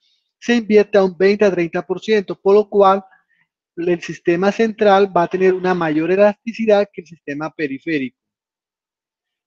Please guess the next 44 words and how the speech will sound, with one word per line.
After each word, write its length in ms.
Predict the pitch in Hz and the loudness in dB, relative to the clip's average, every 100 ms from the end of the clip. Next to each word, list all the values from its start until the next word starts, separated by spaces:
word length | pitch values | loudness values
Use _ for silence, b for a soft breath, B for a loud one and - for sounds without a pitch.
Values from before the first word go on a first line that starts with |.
| _ _ _ _ _ _ _ _ _ - | _ _ _ _ _ _ _ _ _ 0
Con 240 | 214 202 | 4 6
la, 380 | 202 196 196 196 | 6 6 4 4
el 120 | 202 | 2
aumento 360 | 202 196 202 240 | 0 0 -2 -2
en 80 | 240 | 0
la 100 | 214 | 4
edad 360 | 190 190 175 - | 4 4 2 -2
y 80 | |
con 160 | - 190 | -4 -2
el 60 | 185 | -2
aumento 320 | 180 185 214 | -4 -6 -2
en 40 | |
la 100 | 226 | -4
presión 320 | 220 202 208 214 | -2 -4 -4 -4
arterial, 640 | 214 226 220 208 202 220 _ _ _ _ _ - | -2 -2 2 2 0 -4 _ _ _ _ _ -2
las 360 | 190 190 - - _ _ _ _ _ | 0 2 -2 -16 _ _ _ _ _
paredes 540 | - 220 214 202 208 208 | 0 4 6 6 4 2
se 120 | 202 | -4
convier-, 560 | 180 165 151 147 - 170 | -4 -6 -8 -8 -16 -10
se 180 | 185 180 | -8 -8
convierten 800 | 180 156 151 - 185 190 190 _ 180 | -8 -4 -4 -4 -4 -4 -6 _ -10
rígidas. 560 | 208 240 - 135 117 - _ _ _ _ _ _ _ - | -6 -6 -6 -8 -8 -10 _ _ _ _ _ _ _ -2
La 220 | 190 190 | 2 4
base 260 | 185 185 240 | 4 2 -4
estructural 520 | - 233 214 196 196 | -6 -8 0 0 2
de 100 | 208 | 2
la 100 | 214 | 2
rigidez 420 | 214 214 202 190 | 0 2 2 2
subyace 680 | - 175 160 156 - 196 202 | -2 -6 -4 -2 -2 -4 -4
en 100 | 190 | -8
los 140 | 175 | -8
componentes 800 | - 165 156 151 143 147 180 180 - | -8 -12 -10 -8 -10 -4 -4 -4 -10
de 80 | 165 | -6
la 160 | 156 | -4
pared, 280 | - 165 208 | -2 0 -2
que 140 | - 156 | -4 -10
son 140 | 156 | -4
la 80 | 170 | -2
elastina, 520 | 170 151 - 214 220 | -2 -4 -6 -4 -2
el 140 | 190 | -2
colágeno 400 | - 156 156 190 | -2 -2 -2 0
y 20 | 190 | -2
la 120 | 175 | -2
fibronactina. 840 | 180 160 147 131 - 180 143 127 | -2 -4 -4 -8 -10 -10 -8 -10